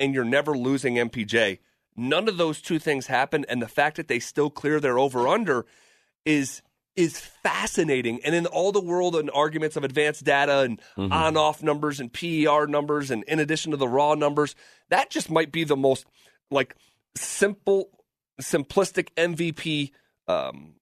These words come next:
Speaker 1: argument, is that they did better than the experts thought they were gonna do without the guys that the experts thought they were gonna have.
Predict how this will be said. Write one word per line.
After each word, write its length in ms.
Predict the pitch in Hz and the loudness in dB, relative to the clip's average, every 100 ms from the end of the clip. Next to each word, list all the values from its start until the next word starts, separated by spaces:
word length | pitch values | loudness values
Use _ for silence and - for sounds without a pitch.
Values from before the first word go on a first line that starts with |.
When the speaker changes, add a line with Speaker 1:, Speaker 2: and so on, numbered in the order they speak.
| _ _ - | _ _ 2
Speaker 1:
argument, 460 | 156 151 117 87 - _ - | 2 2 -4 -8 -12 _ -2
is 140 | 143 143 | 0 2
that 180 | 139 110 | 0 -2
they 340 | 117 175 247 | 0 0 0
did 360 | 180 214 175 139 | 0 0 0 2
better 340 | 151 95 - _ - | 2 0 -10 _ -4
than 120 | 135 | -2
the 140 | 143 - | -2 -2
experts 460 | 160 - - 170 - | -4 -4 -6 -6 0
thought 300 | 160 165 - | 0 0 0
they 80 | 165 | -2
were 120 | 151 | 0
gonna 180 | 160 135 | 0 0
do 360 | 143 120 98 _ _ | 2 0 0 _ _
without 380 | 120 139 160 170 | -2 2 2 0
the 60 | 147 | -2
guys 480 | 143 160 175 196 _ | 2 2 2 -2 _
that 140 | 143 139 | -6 -4
the 120 | 143 | 0
experts 380 | 147 - 156 135 | -2 -2 -6 -6
thought 260 | - 131 135 | 0 0 2
they 100 | 131 | -2
were 120 | 113 | 0
gonna 160 | 113 98 | -2 -4
have. 400 | 107 85 - | -4 -4 -6